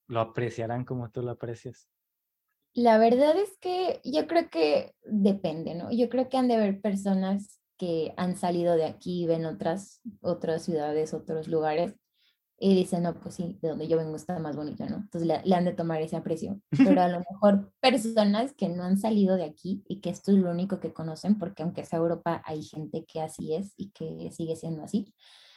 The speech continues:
Speaker 2: eh, no creo que lo vean tanto. A lo mejor están tan acostumbrados que obviamente no le toman ese valor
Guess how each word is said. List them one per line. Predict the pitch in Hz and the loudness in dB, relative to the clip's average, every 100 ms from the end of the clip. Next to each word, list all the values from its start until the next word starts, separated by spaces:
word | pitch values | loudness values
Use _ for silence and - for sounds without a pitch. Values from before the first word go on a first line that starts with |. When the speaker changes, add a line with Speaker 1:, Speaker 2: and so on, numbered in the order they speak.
| _ _ - | _ _ 0
Speaker 2:
eh, | 196 175 170 165 151 147 143 - _ _ | 4 6 6 6 4 0 -2 -4 _ _
no | - 220 247 262 | 6 6 8 4
creo | 339 294 | 2 0
que | 302 | 2
lo | 254 190 | 2 4
vean | 190 202 | 4 2
tanto. | 196 185 190 165 - | 2 -4 -6 -10 -2
A | 196 | 2
lo | 190 | 2
mejor | 190 190 202 214 196 _ _ _ _ _ | 2 0 2 0 -2 _ _ _ _ _
están | - 202 196 190 196 196 190 - - - | -4 -2 0 4 6 6 4 -4 -10 -4
tan | 185 | -2
acostumbrados | 190 190 - 175 165 175 170 | -2 -6 -6 -4 -2 -2 -2
que | 170 | -2
obviamente | 165 160 156 | -2 -4 -8
no | 160 156 | -8 -6
le | 151 | -6
toman | 151 160 156 151 | -6 -6 -6 -6
ese | - 170 | -6 -4
valor | 165 147 156 156 | -4 -2 -4 -4